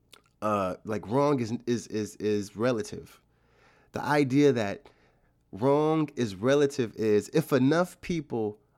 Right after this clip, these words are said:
agree about something being good, then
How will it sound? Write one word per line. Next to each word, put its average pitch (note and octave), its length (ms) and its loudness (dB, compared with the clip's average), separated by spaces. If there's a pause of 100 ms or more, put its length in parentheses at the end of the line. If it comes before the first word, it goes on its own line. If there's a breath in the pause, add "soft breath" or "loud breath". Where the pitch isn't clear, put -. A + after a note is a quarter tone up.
(120)
agree D3+ 420 2
about C#3+ 300 4
something C#3+ 460 0
being B2 360 2
good, A#2 560 0 (560)
then C3+ 680 2